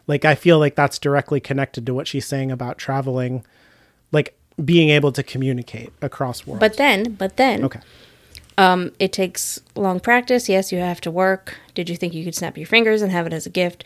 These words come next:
Speaker 2: What is worth having is worth working for. But you have a friend who has already taken the first steps and who could help you. Question mark?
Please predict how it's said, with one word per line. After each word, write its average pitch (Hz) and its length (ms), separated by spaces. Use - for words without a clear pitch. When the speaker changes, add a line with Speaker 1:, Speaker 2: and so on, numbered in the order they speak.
Speaker 2:
What 190 200
is 180 100
worth 170 200
having 160 340
is 165 120
worth - 280
working 202 280
for. 180 340
But 185 520
you 202 100
have 202 220
a 214 60
friend 185 360
who - 140
has 175 140
already 214 280
taken 185 300
the 165 80
first 185 260
steps - 440
and 175 180
who 180 100
could 180 160
help 156 220
you. 143 180
Question - 360
mark? 381 360